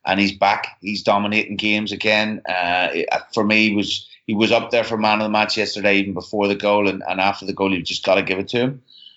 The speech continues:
Um, but it's, it's, it's, it's all of them kind of hitting form at the right time.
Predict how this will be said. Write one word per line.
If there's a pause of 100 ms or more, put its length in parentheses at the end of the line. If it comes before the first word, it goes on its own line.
(140)
Um,
but
it's, (320)
it's,
it's,
it's
all
of
them
kind
of
hitting
form
at
the
right
time.